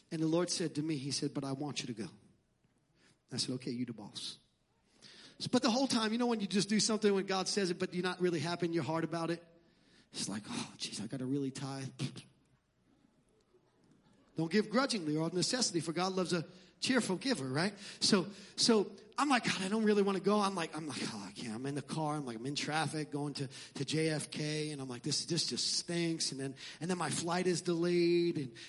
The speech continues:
and, and they don't have a lounge where I need the lounge to be. So now I gotta hang out with all the common folk. And, you know, out there, and I'm like, "Oh." Get on the plane.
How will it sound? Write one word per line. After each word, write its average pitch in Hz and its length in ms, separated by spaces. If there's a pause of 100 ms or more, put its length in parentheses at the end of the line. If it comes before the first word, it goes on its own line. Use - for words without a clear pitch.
and, 160 160
and 165 160
they 185 80
don't 190 200
have 165 340
a 175 80
lounge 175 920
where 160 200
I 165 140
need 185 180
the 190 80
lounge 175 460
to 185 100
be. 180 320 (240)
So - 100
now 208 60
I 220 80
gotta 202 140
hang 196 280
out 202 140
with 190 100
all 202 100
the 196 120
common 190 400
folk. 202 400
And, 208 200 (240)
you 208 80
know, 220 100
out 220 180
there, 214 100
and 220 80
I'm 240 120
like, 208 160
"Oh." - 840 (2750)
Get 170 140
on 180 120
the 165 60
plane. 156 400